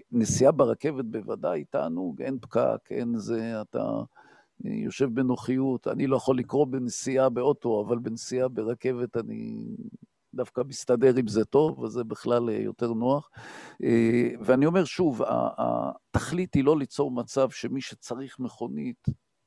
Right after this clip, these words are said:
אה, אה, והיא באמת, אה, נחוצה לו, כי הוא עובר ממקום למקום וכולי באותו יום, אה,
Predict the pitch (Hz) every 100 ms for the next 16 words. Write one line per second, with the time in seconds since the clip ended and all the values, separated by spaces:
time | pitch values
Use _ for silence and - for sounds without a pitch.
0 | _ 113 110 107 - 117 113 110 120 98
1 | - 151 - 135 - 104 - - 76 78
2 | 78 90 80 98 123 120 120 - 147 139
3 | 120 - 120 113 123 131 127 117 - 131
4 | 127 117 - 131 113 110 117 117 131 113
5 | 113 - 127 135 131 - - - - -
6 | - - 107 - - -